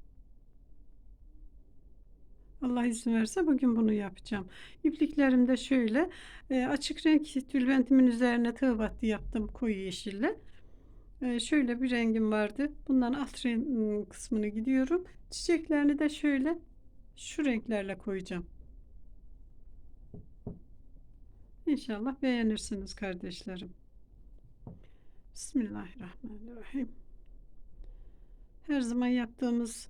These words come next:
çimenlerden birini koydum kardeşlerim. Şöyle bir zincir çektim. Bir diğer battıya batıp iki zin-, iki de çek-, çıkıyorum.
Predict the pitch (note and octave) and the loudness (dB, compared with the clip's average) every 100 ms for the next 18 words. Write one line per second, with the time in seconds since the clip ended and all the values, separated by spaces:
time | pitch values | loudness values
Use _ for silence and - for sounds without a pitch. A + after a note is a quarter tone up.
0 | - - B3+ G#3+ G#3 G#3 G3+ G#3 G3+ G3+ | -14 -2 0 0 0 -2 -4 -6 -6 -6
1 | G#3 - A3+ A3 A#3 A3 B3 A#3 A#3 - | -8 -4 -4 -2 -2 -2 -4 -2 -6 -2
2 | C4 C4 C4 - - - - - - - | 0 0 -2 -8 -20 -20 -20 -20 -20 -20
3 | - - - - - C#4 A#3+ A3+ C4 A#3 | -20 -20 -20 -18 -8 0 2 2 2 2
4 | G#3 G#3 A3+ G#3+ - A#3 - B3+ C#4 - | 2 0 -2 -4 0 -2 0 -2 -2 -2
5 | B3+ A3+ - G3+ G3 G#3 F#3+ - G3+ G3+ | 0 0 -2 -4 -4 -6 -8 -6 -6 -4
6 | A3+ A3+ B3+ D4 - - - - - - | -6 -2 -2 -2 -6 -20 -20 -20 -20 -20
7 | - C#4+ A#3 G#3+ G#3+ C4+ - A#3+ A3+ G#3+ | -4 -2 0 -2 -2 -6 -4 0 0 0
8 | - - G#3 F3+ - - G#3 - F#3 F3+ | -4 -10 -10 -10 -12 -10 -10 -8 -6 -6
9 | F#3 | -6